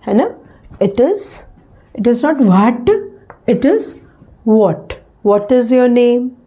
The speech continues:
ओके, what। ये है wheel, wheel, then we have which, which, whisper, whisper,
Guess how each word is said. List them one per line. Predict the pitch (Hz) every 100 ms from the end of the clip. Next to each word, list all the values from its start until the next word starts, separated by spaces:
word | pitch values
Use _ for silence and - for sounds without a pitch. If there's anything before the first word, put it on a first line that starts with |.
| _
ओके, | 202 - 403 -
what। | 185 160 - - - _ _ _ _ _ _ -
ये | 214 254
है | 254 269 370 - - _ _ _ 185
wheel, | 202 247 247 202 160 160 156 - _ _ _ _ -
wheel, | 196 226 240 226 180 160 170 - - _ _ _ _ _ _ _ -
then | 196 208 220
we | 226
have | 190 226 403 - - _ _
which, | 220 214 330 - - - - - - _ _ _ _ _ -
which, | 214 262 403 392 - - - _ _ _ _ _ _ _ _ _ _ _ _ -
whisper, | 190 247 269 - - 240 160 190 - _ _ _ _ _ -
whisper, | 196 254 262 - - 185